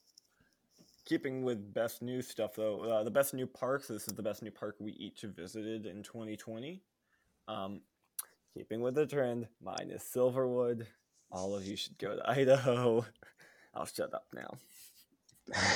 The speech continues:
Speaker 2: Uh,
Speaker 1: I feel like you're gonna slap me if I, like, go on about that
Speaker 2: Well,
Speaker 1: park
Speaker 2: you
Speaker 1: much
Speaker 2: went to
Speaker 1: longer.
Speaker 2: Great America this year.
Speaker 1: I did, but I still liked Silverwood more.
Speaker 2: Well, that, I, no.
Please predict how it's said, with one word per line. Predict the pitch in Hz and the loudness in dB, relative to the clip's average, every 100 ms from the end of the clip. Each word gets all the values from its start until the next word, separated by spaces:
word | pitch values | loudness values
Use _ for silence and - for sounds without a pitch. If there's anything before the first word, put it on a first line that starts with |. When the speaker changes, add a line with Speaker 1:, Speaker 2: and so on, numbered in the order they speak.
| - - - - - - - - - - | 4 -2 -10 -18 -14 -12 -10 -10 -6 6
Speaker 2:
Uh, | 110 110 107 - - - - _ _ - 254 - | 10 10 10 6 4 0 -6 _ _ -14 -10 -4
Speaker 1:
I | 143 | 2
feel | 190 | 6
like | 190 170 | 6 6
you're | 156 | 6
gonna | 131 | 6
slap | 127 127 117 110 - | 4 2 4 4 2
me | 117 | -2
if | 117 | 0
I, | 104 110 113 - | 0 0 -2 -6
like, | 123 104 - | -2 -2 -2
go | 107 107 | 0 2
on | 101 101 | 2 -2
about | 101 101 | -4 -2
that | 101 - | -4 6
Speaker 2:
Well, | 123 | 10
Speaker 1:
park | |
Speaker 2:
you | 123 139 | 12 12
Speaker 1:
much | |
Speaker 2:
went | 190 208 | 12 12
to | 143 | 10
Speaker 1:
longer. | |
Speaker 2:
Great | 113 120 107 | 12 12 12
America | 104 107 92 - 90 | 12 12 10 8 4
this | 80 80 | 4 0
year. | 78 82 85 - _ - | 0 0 -2 -6 _ -2
Speaker 1:
I | 139 | -2
did, | 135 185 196 110 85 | -2 2 4 2 -2
but | 90 117 | -4 -4
I | |
still | 117 - 143 147 | -6 -2 -2 0
liked | 143 139 | -4 -6
Silverwood | - 147 156 151 151 147 | -4 -4 -2 -4 -6 -6
more. | 165 160 107 - _ _ _ - | -6 -4 -6 -8 _ _ _ -6
Speaker 2:
Well, | 156 90 85 113 | 0 0 0 0
that, | 90 82 - - | 2 0 -4 -4
I, | 78 87 - | -2 -2 -2
no. | 85 82 87 87 85 | 0 4 6 4 2